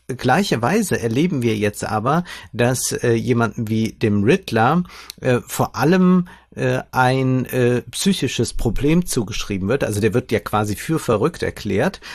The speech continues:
Und damit ist aber auch die Gefahr gebannt, also sich mit den Thesen, die er da aufstellt, auseinanderzusetzen. Der ist halt einfach verrückt.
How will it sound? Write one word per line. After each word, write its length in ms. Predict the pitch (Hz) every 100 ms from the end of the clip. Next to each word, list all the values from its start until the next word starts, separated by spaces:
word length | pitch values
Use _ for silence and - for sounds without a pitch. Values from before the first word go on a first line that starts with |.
| -
Und 160 | 127 127
damit 300 | 135 160 -
ist 180 | 160 -
aber 240 | 139 131
auch 120 | 123 -
die 140 | 123
Gefahr 400 | - - 139 135
gebannt, 520 | 123 101 143 135 87
also 220 | 113 110
sich 280 | 104 117 -
mit 180 | 117 107
den 160 | 113 95
Thesen, 400 | 147 156 131 104
die 140 | 107
er 80 | 98
da 120 | 90
aufstellt, 380 | - 131 - 104
auseinanderzusetzen. 1000 | 104 117 113 156 113 - 95 95 - 135 - - -
Der 60 |
ist 100 | 113
halt 120 | 143
einfach 240 | 135 - 143
verrückt. 580 | 156 147 131 - -